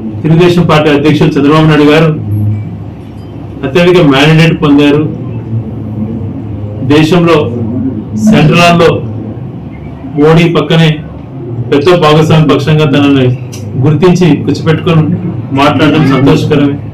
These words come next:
ఒక తెలుగువాడిగా. కానీ ఒక మంచి అవకాశం ఏదైతే ప్రత్యేక హోదా ఉందో, ఆ ప్రత్యేక హోదా అన్నటువంటిది వస్తే ఉద్యోగాలు అన్నటువంటివి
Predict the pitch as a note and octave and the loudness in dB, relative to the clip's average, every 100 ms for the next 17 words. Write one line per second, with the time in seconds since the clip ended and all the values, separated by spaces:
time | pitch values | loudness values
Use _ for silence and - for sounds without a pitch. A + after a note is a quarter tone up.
0 | - - - - C3+ B2+ C3+ C#3 C#3 C3+ | -12 -12 -14 -10 -4 0 2 4 4 4
1 | C3 - - A#2 A2 A#2+ A2+ G#2 G#2 G#2 | 2 -2 -8 -8 -8 -8 -8 -8 -8 -8
2 | F#2+ F#2 G#2 - - - - - - - | -8 -8 -8 -8 -8 -6 -6 -6 -8 -2
3 | C#3+ F3 F#3+ - E3 - - - - - | 0 2 0 -2 -6 -6 -6 -12 -16 -16
4 | - - D#3+ D3+ F3+ F#3 F#3 F3 G#3 G3+ | -12 -6 -2 2 2 2 4 4 4 4
5 | G3 D#3+ D#3+ E3+ F3 - D3+ D3 F3+ F3+ | 4 2 2 2 2 2 2 2 2 4
6 | D#3+ D#3+ D#3 C#3+ D#3 F#3+ - - - - | 4 4 4 2 2 0 -2 -12 -16 -16
7 | - - - - - - - - D3+ D3+ | -16 -16 -14 -14 -14 -14 -16 -8 0 2
8 | D#3+ - D3 G3 F#3 F3+ F#3 F3 E3+ D#3 | 2 2 2 4 4 4 4 4 2 2
9 | D#3 - G3 F3 - - - - - - | 2 2 2 2 0 -6 -14 -16 -16 -16
10 | - - - - - - - - - - | -16 -16 -14 -16 -14 -12 -12 -14 -14 -10
11 | D3 C#3+ C#3 G#3 G3+ G3+ G3 F#3 E3 D#3 | -2 0 4 4 6 6 6 4 4 4
12 | D#3 D#3 D#3+ F3 E3 C#3 | 2 2 2 4 4 2